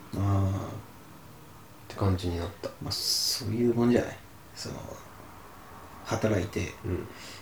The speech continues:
Speaker 2: 給料もらって、
Speaker 1: うん。あー。
Speaker 2: だ-、金、生活水準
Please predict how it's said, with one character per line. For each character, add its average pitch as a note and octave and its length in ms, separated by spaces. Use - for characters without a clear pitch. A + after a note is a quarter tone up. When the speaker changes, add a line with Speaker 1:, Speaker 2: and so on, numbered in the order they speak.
Speaker 2:
給 G#2 160
料 F2+ 80
も E2 160
ら - 80
っ - 20
て、 - 320
Speaker 1:
う F#2+ 40
ん。 F#2 60
あ F#2 360
ー。 - 20
Speaker 2:
だ-、 - 80
金、 F#2 380
生 - 240
活 G2 160
水 G2+ 180
準 D2 140